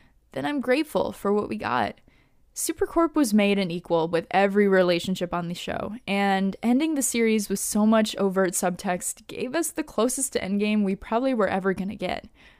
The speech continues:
They could have just easily continued with William and Kara after season five, or even sent Kara to the future with Mon-El, but they didn't.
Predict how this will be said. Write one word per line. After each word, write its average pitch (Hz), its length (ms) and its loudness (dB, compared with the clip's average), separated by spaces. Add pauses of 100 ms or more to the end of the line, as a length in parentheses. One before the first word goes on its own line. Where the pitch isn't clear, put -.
(800)
They 277 120 2
could 370 180 2
have 330 100 2
just 269 300 0
easily 247 400 0
continued 196 500 2
with 175 140 -4
William 226 420 4
and 220 140 4
Kara 214 340 0
after - 300 -4
season - 320 -10
five, 196 520 2
or 330 380 0 (140)
even 427 260 0
sent 403 300 -2
Kara 370 300 4
to 349 100 2
the 311 100 0
future 330 280 2
with 294 140 2
Mon-El, 254 520 4 (540)
but - 120 -6
they 330 140 2
didn't. 220 560 4